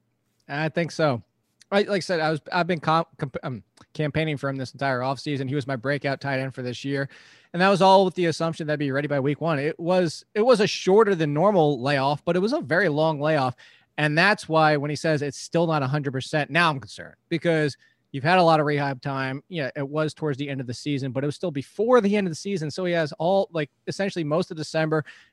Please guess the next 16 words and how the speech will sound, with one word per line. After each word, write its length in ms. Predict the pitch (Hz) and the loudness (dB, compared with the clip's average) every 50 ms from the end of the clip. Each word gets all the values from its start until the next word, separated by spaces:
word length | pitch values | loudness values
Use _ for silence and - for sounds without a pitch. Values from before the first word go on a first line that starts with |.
| _ - | _ -4
and 100 | 160 165 | -2 0
now 320 | 170 170 165 160 151 135 _ _ - | 2 4 4 2 2 -2 _ _ 2
all 220 | 175 170 202 208 | 4 6 6 6
of 80 | 185 147 | 4 0
this 180 | 170 170 - - | -2 -4 -4 -2
year 140 | 175 165 | 0 0
up 80 | 160 151 | 0 0
to 80 | - 156 | -2 -8
this 160 | 139 147 131 | -8 -8 -10
point, 280 | _ - 160 165 165 - | _ -6 -6 -6 -4 -4
and 80 | 151 139 | -6 -10
it's 160 | 120 - - | -10 -10 -8
not 260 | 139 131 131 147 160 | -6 -4 -2 -2 0
a 40 | 170 | 0
hundred 240 | 156 160 170 156 160 | 0 -2 -2 -2 -2
percent. 360 | 147 147 - - 170 175 165 | -4 -4 -2 0 0 0 0